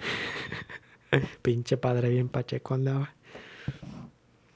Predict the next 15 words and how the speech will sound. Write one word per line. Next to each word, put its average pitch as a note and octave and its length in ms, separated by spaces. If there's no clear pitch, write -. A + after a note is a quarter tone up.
Eh, C3 340
dice, C#3 400
"Ni E3+ 140
los E3+ 120
medios G3+ 320
capitalinos F#3 640
en F#3+ 100
su F3 100
momento, D#3+ 400
ni E3+ 100
los D3+ 140
relatos C#3 380
posteriores D3 540
por C#3+ 180
parte, E3 580